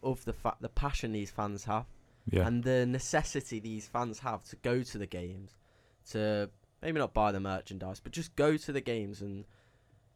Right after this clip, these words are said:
Speaker 1: yeah, I just thought that was just quite ignorant. Scudamore was just like, "They're not getting priced out of. They're still buying their tickets."
Speaker 2: Yeah.
Speaker 1: It's like, do you realise the,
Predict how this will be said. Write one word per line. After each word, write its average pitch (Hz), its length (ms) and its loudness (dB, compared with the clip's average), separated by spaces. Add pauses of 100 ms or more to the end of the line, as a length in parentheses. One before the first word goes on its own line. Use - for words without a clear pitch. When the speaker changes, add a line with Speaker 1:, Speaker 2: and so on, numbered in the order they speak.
(580)
Speaker 1:
yeah, 131 320 0 (100)
I 151 140 6
just 175 140 -2
thought 143 180 6
that 101 160 4
was 98 160 -6
just - 200 -8
quite 101 280 2
ignorant. 98 380 -4 (280)
Scudamore 175 520 2
was 117 100 -2
just 120 120 -8
like, - 140 -10
"They're 220 120 -2
not 170 180 0
getting 87 160 -2
priced 98 300 -4
out 101 180 -4
of. 165 120 -6 (340)
They're - 80 -10
still 147 220 2
buying 101 300 0
their 107 80 -8
tickets." - 560 -12 (120)
Speaker 2:
Yeah. 98 340 8
Speaker 1:
It's - 140 -2
like, 208 200 0 (380)
do 180 100 -2
you 208 80 2
realise 214 420 4
the, 127 360 2